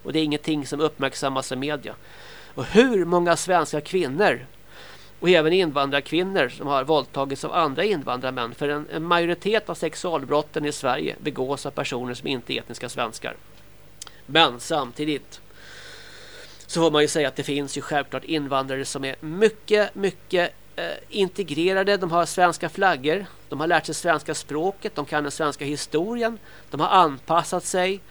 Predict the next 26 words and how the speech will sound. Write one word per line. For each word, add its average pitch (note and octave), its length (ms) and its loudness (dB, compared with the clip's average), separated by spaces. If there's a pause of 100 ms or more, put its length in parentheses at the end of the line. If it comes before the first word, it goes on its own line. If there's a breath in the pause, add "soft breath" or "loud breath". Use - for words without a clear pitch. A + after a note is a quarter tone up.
(500 loud breath)
De D#3 160 2
vill E3+ 140 2
inte, E3 180 2
de F3 220 0
håller F#3+ 200 4
inte F3+ 120 -4
på - 80 -12
och - 80 -2
tjafsar, F3 640 4
de D#3+ 60 -8
har D#3 80 0
integrerat D#3 760 0
sig, F#3 260 0
de C#3 140 -6
har C#3+ 160 -2
arbete, D#3+ 920 2 (280 loud breath)
de D3+ 100 -2
är D#3 60 4
skötsamma. F3+ 1040 2 (680 loud breath)
Alltså E3+ 200 -4
det F#3 80 0
finns F#3 200 4
alla F3 360 6
möjliga E3+ 320 4
typer G3 440 -4
alltså. A#2+ 400 -2